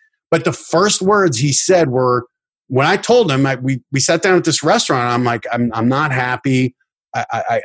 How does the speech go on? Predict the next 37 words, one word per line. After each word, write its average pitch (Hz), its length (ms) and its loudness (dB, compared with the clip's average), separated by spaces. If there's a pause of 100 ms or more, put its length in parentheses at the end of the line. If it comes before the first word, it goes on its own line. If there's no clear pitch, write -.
(140)
I'm, 120 180 -4
I'm 117 160 0
not 135 240 0
passionate. 123 640 -4
I, 113 160 0
I 110 80 0
don't 131 180 0
think 151 180 -4
this 117 180 -4
is 117 140 -4
good. 123 220 0
I 113 80 0
wanna 123 240 -2
try 131 240 -2
stand-up 123 400 -2
comedy." 117 580 0 (680)
And 135 160 0
I 131 140 0
just 135 240 0
remember, 156 260 4
like, 139 240 -2 (120)
ugh, 190 320 4
vomiting 170 540 2
it 156 100 2
out. 165 240 2
And 127 80 -2
he 143 160 0
just - 260 -2
looked 147 260 0
at 180 60 4
me 175 140 6
and 165 100 4
he 147 60 2
goes, 131 320 0 (480)
"Life 120 280 -2
is 160 100 4
short. 98 380 -2